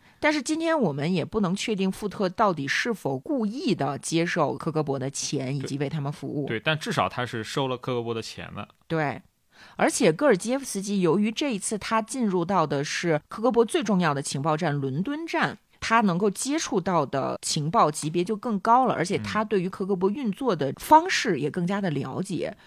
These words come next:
Speaker 1: 所以呢，给英国提供的情报不仅是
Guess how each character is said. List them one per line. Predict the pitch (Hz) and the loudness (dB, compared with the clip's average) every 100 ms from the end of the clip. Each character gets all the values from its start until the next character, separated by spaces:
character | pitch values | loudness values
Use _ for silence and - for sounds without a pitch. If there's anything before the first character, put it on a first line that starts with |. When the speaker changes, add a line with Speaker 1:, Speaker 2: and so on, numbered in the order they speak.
| - | -20
Speaker 1:
所 | - 220 | 0 2
以 | 240 | 4
呢， | 175 170 | 2 2
给 | 175 170 139 | 2 0 2
英 | 151 240 311 | 0 -2 0
国 | 208 165 | 2 2
提 | - - 135 | 0 -10 -8
供 | - 262 233 | -4 -2 0
的 | 170 | -2
情 | 151 - 139 165 | -4 -4 -4 0
报 | 196 | 2
不 | 156 285 | 2 -2
仅 | - 175 - | -4 -4 -4
是 | 135 | -6